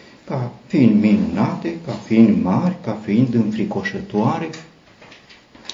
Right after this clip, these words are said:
Aș mai remarca și, ă, o formă, ă, poetică și spirituală, ă, vădit inspirată,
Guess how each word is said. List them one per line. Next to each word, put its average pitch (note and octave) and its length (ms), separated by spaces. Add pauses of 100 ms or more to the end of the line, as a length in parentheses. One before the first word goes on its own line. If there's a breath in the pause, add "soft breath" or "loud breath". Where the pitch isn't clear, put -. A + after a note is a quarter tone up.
(260 loud breath)
Aș C#3+ 140
mai B2 240
remarca A#2+ 580
și, - 280 (540 loud breath)
ă, - 40
o G#2+ 340
formă, A#2 580 (400)
ă, F#2 40 (280)
poetică G#2 760 (360)
și - 360
spirituală, G2+ 960 (880 loud breath)
ă, - 20 (1000)
vădit G3+ 560
inspirată, G#3 840